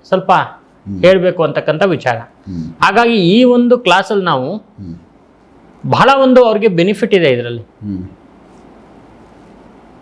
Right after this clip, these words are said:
Speaker 1: ಮೇಯ್ನ್ ಆಗಿ ಏನಾಗುತ್ತೆ ಅಂತ ಹೇಳಿದ್ರೆ, ಈ ತಾಂತ್ರಿಕಲ್ಲಿ, ದೃಷ್ಟಿಯಲ್ಲಿ, ಪ್ರೇತದಲ್ಲಿ, ಎಲ್ಲದ್ರಲ್ಲೂ ಮನೆ ದೇವ್ರಿಗೆ ತೊಂದ್ರೆ ಮಾಡಿರ್ತಾರೆ.
Speaker 2: ಹ್ಮ್.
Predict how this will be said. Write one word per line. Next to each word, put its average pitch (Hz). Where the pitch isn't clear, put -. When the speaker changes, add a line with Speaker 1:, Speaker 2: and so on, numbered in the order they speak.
Speaker 1:
ಮೇಯ್ನ್ 233
ಆಗಿ 262
ಏನಾಗುತ್ತೆ 233
ಅಂತ 208
ಹೇಳಿದ್ರೆ, 214
ಈ 202
ತಾಂತ್ರಿಕಲ್ಲಿ, 185
ದೃಷ್ಟಿಯಲ್ಲಿ, 165
ಪ್ರೇತದಲ್ಲಿ, 175
ಎಲ್ಲದ್ರಲ್ಲೂ 214
ಮನೆ 185
ದೇವ್ರಿಗೆ 226
ತೊಂದ್ರೆ 185
ಮಾಡಿರ್ತಾರೆ. 156
Speaker 2:
ಹ್ಮ್. 104